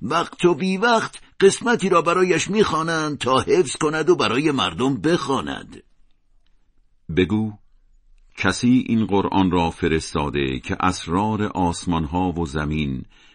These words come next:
Speaker 2: و از جمله نیتهای شومتان را می‌داند. البته او آمرزندهٔ مهربان است.» به تمسخر گفتند:
Speaker 1: «این دیگر چه پیامبری است؟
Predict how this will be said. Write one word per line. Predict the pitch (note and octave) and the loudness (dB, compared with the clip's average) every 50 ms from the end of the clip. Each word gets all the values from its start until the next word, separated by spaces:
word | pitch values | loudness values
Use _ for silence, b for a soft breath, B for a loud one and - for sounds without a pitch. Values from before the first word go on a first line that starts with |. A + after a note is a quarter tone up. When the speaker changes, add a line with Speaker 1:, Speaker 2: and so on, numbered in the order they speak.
| b b | b b
Speaker 2:
و | F2 | -2
از | E2 D#2+ G#2+ G2+ E2 | 0 0 0 -2 -4
جمله | - G#2+ F#2+ F#2 F2+ E2+ E2 E2+ E2 D#2+ | 0 2 2 4 4 2 2 2 2 2
نیتهای | D#2+ E2 F2+ F2+ E2+ F2 F#2 F2+ F2+ - - A2+ A#2+ A2+ F#2+ F#2 F2+ | 0 0 0 0 2 0 0 0 -2 -4 -6 -4 -2 -2 0 -2 -2
شومتان | - - - G#2 G#2+ F#2+ E2+ D#2+ - E2+ D2+ C#2+ C2 | -2 -4 -4 -4 -2 -2 -2 -4 -4 -4 -4 -4 -4
را | C#2 C2+ C2 C2 | -4 -4 -6 -4
می‌داند. | C2+ C#2+ E2+ F#2+ E2+ E2 C2 B1+ B1+ B1+ B1 - - - - - _ _ _ _ _ _ _ _ _ _ _ _ _ _ _ _ _ _ _ _ - | -4 -2 -4 -2 -4 -6 -8 -8 -10 -10 -12 -14 -14 -16 -16 -16 _ _ _ _ _ _ _ _ _ _ _ _ _ _ _ _ _ _ _ _ -2
البته | E2+ C#2+ A#1+ B1+ C#2 - - - F2+ F2+ F#2 F2+ F2+ F#2 F#2+ - _ _ | -2 0 0 -4 -6 -6 -4 0 0 2 2 2 0 -2 -6 -12 _ _
او | - E2+ F2+ F#2 F#2+ G2 F#2 F2 - - | -4 -2 0 0 0 -2 -4 -6 -6 -4
آمرزندهٔ | E2+ E2+ D#2+ D2+ D#2+ D#2 C#2+ D#2+ C#2+ D#2 D2 C#2+ C#2 E2 E2 C#2+ C2+ | -4 -2 0 0 -2 -4 -4 -4 -4 -4 -4 -2 -2 -4 -2 -2 -4
مهربان | B1+ C2 C#2 C2 A#1+ C2 - - E2 F2+ F#2 D#2+ | -4 -4 -6 -6 -8 -10 -10 -4 -2 -2 -2 -2
است.» | B1 - - - - - - - - _ _ _ _ - _ - _ _ _ _ _ _ _ _ _ - _ _ _ _ _ _ _ _ | -4 -8 -14 -16 -16 -18 -18 -20 -20 _ _ _ _ -20 _ -20 _ _ _ _ _ _ _ _ _ -20 _ _ _ _ _ _ _ _
به | G#2+ G#2+ | -4 -4
تمسخر | - A2+ A2 A2+ A2+ A2+ - C#3+ D3 | -2 0 -2 -2 -2 -2 -4 -4 -4
گفتند: | C#3+ - C3 C3 B2+ - B2+ A#2+ A#2 A2+ A2 G#2+ G#2 G#2 _ _ _ _ _ _ _ _ _ | 0 2 2 0 0 0 -4 -4 -2 -2 -4 -6 -8 -12 _ _ _ _ _ _ _ _ _
Speaker 1:
«این | - B3+ C4+ C4 C4 B3+ A3+ | 2 4 6 6 6 4 2
دیگر | G#3+ A3+ G#3+ G#3 F#3 G#3 G3 G3 F#3 | 0 -2 -2 0 2 4 4 4 4
چه | - - - F#3 F3+ | 2 0 2 2 0
پیامبری | F3+ - D3+ E3 E3 D#3+ D#3+ D#3 D3 D3 C#3 C#3 C3+ C3 A#2+ A#2 A2+ A2 G#2+ G#2 G2 F#2 | 2 2 2 2 2 2 2 0 0 0 2 2 2 2 2 2 2 0 0 0 -2 -4
است؟ | - - - B | -6 -8 -16 B